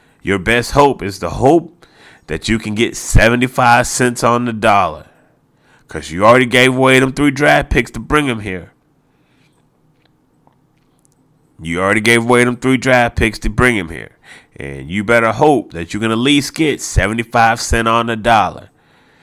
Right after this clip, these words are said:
Because you're not gonna get an upgrade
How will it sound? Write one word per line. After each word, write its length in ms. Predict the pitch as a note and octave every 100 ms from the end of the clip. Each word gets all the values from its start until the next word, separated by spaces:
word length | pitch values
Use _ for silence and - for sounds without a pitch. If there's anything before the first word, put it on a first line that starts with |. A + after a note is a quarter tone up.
| _ _
Because 380 | E2+ - E2+ D#2
you're 120 | G2+
not 200 | B2+ C3+
gonna 200 | C#3 C3
get 160 | B2 C3
an 160 | B2 - -
upgrade 960 | D3 D#3+ - - G2 E2 E2+ F#2 G#2